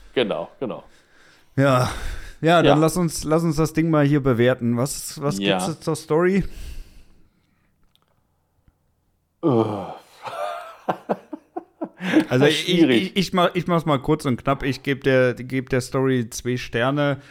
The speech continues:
Speaker 2: Ich fand
Speaker 1: Ja.
Speaker 2: die jetzt nicht komplett beschissen, aber ich, äh, es hat mir halt viel zu viel Informationen gefunden, äh, ge-,
Speaker 1: Genau.
Speaker 2: viel zu viel Informationen gefehlt. Von daher gebe ich da zwei Sterne.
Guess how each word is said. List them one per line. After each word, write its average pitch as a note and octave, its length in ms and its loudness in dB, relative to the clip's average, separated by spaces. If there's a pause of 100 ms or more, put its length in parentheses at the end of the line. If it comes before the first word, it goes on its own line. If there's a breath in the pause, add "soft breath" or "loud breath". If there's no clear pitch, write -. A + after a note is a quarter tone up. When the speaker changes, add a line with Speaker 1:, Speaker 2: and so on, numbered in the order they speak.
(140 loud breath)
Speaker 2:
Ich - 80 -6
fand F#3+ 100 4
Speaker 1:
Ja. F#2 40 4
Speaker 2:
die G#2+ 60 2
jetzt B2+ 160 -2
nicht C3+ 140 -2
komplett C3 500 -2
beschissen, D3+ 540 -2
aber A#2+ 220 0
ich, - 280 -8
äh, B2+ 100 -6
es G#2+ 400 -10
hat A#2 120 -4
mir A#2+ 100 0
halt A#2 220 -2
viel A#2+ 160 -6
zu A2+ 120 -10
viel A#2 260 -2
Informationen A#2 720 -2
gefunden, A#2 520 -2 (460 loud breath)
äh, A2+ 200 4
ge-, F#2 100 -2
Speaker 1:
Genau. F#2 180 2
Speaker 2:
viel B2+ 180 -2
zu B2+ 140 -8
viel B2 220 0
Informationen A2+ 640 -4
gefehlt. A2 400 -6
Von G2 160 -8
daher F#2+ 360 -4
gebe F#2 200 -8
ich F2+ 80 -12
da F#2+ 160 -10
zwei F#2+ 200 -16
Sterne. F#2+ 440 -10